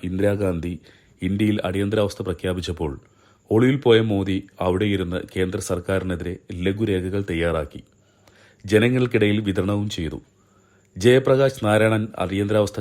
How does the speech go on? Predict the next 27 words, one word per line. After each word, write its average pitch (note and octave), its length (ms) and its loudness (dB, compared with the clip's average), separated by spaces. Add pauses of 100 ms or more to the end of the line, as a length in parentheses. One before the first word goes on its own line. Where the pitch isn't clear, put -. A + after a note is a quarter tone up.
കാലത്ത് F2+ 420 -4 (140)
നടത്തിയിരുന്ന F2 640 -6 (420)
സമരങ്ങളിലും G#2+ 760 2
മോദി F2+ 260 -4
ഭാഗമായിരുന്നു. E2 720 -6 (600)
ആയിരത്തി B2 440 4
തൊള്ളായിരത്തി G#2+ 440 4
എൺപത്തഞ്ചിൽ F#2 720 -2
ഭാരതീയ G2+ 640 0
ജനതാ F#2+ 420 -4
പാർട്ടിയിൽ F2+ 420 -4
ചേർന്ന് F2 340 -10
പ്രവർത്തിക്കാൻ E2+ 640 -8 (100)
ആർ F2+ 240 -2
എസ് F#2+ 140 -4
എസ് F#2 120 -6
ആണ് E2 180 -4
മോദിയോട് D#2+ 420 -6
ആവശ്യപ്പെട്ടത്. D2 560 -8 (800)
ആയിരത്തി B2 460 4
തൊള്ളായിരത്തി A2+ 440 4
എൺപത്തെട്ടിൽ F#2+ 600 0 (180)
ഭാരതീയ G2+ 460 2
ജനതാ G2+ 300 0
പാർട്ടിയുടെ F#2+ 480 -2
ഗുജറാത്ത് G2+ 560 -2
ഘട്ടത്തിന്റെ F2 460 -4